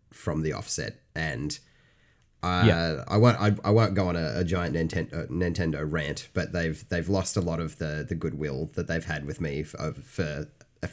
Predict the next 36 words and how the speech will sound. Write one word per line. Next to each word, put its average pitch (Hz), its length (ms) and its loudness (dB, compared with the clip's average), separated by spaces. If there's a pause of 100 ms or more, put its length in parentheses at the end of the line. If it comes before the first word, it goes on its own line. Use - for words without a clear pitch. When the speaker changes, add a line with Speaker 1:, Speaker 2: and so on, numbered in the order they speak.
(100)
Speaker 1:
a 101 60 -2
few 113 200 6
different 101 260 2
reasons, 87 460 2
and 85 120 2
that's, - 320 -2
yeah, - 260 -6
definitely - 360 -4
one - 160 -10
of - 80 -10
them. 156 180 -4 (520)
Speaker 2:
Yeah. 87 400 4 (480)
It's, - 360 2 (760)
it's, - 340 4
like, 127 240 6
it'd 135 160 8
be 156 80 12
one 147 240 8
thing 131 180 8
if 113 160 8
it 113 100 2
was, 107 200 6
like, 90 280 2
you 101 80 8
know, 90 180 6
a, 87 280 4
an 98 80 0
exclusive 92 880 2
item 90 580 8
or, 82 560 2
or 95 160 0
something 87 320 4
like 82 180 0
that, 76 260 0
but 80 140 10
it's, - 260 -6